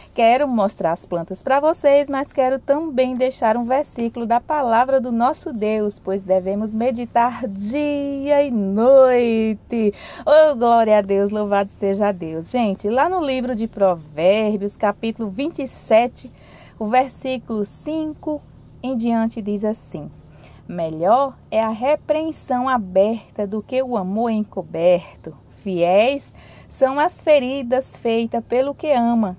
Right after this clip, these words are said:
mas os beijos do que aborrece são enganoso. É verdade, né, gente? Ninguém gosta de repreensão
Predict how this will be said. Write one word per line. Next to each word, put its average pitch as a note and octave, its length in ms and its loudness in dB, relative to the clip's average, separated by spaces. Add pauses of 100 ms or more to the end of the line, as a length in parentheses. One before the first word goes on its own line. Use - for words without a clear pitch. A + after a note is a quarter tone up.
(140)
mas E3 320 -6
os E3+ 160 -10
beijos D#4 720 2
do D#4 180 -4
que D#4 200 -6
aborrece B3+ 920 -2 (180)
são G3 480 -6
enganoso. D#3+ 960 -6 (460)
É D3 80 -10
verdade, E3 720 -4
né, D#3+ 220 -6
gente? E3+ 380 -12 (320)
Ninguém B3 460 -2
gosta A3+ 400 0
de G#3+ 80 -4
repreensão F#3+ 880 -4